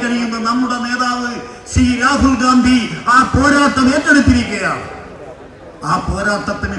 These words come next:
പിന്തുണ പ്രഖ്യാപിച്ചുകൊണ്ടാണ് ഇന്ന് ഇന്ത്യയുടെ എല്ലാ സംസ്ഥാന തലസ്ഥാനങ്ങളിലും രാജ്ഭവനുകളുടെ മുമ്പിൽ പ്രദേശ് കോൺഗ്രസ് കമ്മിറ്റികളുടെ ആഹ്വാനം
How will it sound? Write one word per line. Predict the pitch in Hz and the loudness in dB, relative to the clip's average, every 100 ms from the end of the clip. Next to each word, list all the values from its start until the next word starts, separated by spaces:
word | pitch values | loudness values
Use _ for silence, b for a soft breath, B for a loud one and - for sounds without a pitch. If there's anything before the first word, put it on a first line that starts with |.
| 196 | -2
പിന്തുണ | 233 254 247 220 | 2 2 2 -4
പ്രഖ്യാപിച്ചുകൊണ്ടാണ് | 190 214 214 208 208 208 208 214 240 269 - - - - - - 175 | -2 -2 0 -2 -4 -2 0 0 0 -4 -8 -16 -20 -20 -20 -14 0
ഇന്ന് | 214 208 214 | 4 6 4
ഇന്ത്യയുടെ | 214 208 202 185 185 - 185 | 2 -2 -4 -6 -8 -12 -6
എല്ലാ | 226 233 202 - | -4 -2 -4 -4
സംസ്ഥാന | 214 220 - 214 196 185 | -4 -4 -4 -6 -6 -6
തലസ്ഥാനങ്ങളിലും | 214 220 214 208 208 202 196 196 175 - - - - | -4 -4 -2 -2 -2 -4 -4 -4 -6 -8 -16 -14 -4
രാജ്ഭവനുകളുടെ | 202 208 - 202 202 208 202 196 | -2 -2 -4 -4 -4 -6 -6 -6
മുമ്പിൽ | 202 214 302 294 - - - - - - 180 | -4 -4 -4 -4 -10 -18 -20 -20 -20 -8 -4
പ്രദേശ് | 196 220 208 202 | -2 -2 -2 0
കോൺഗ്രസ് | 220 220 202 214 | 0 0 -2 -4
കമ്മിറ്റികളുടെ | 202 202 - 196 202 | -6 -6 -6 -8 -6
ആഹ്വാനം | 208 208 240 254 | -2 0 2 0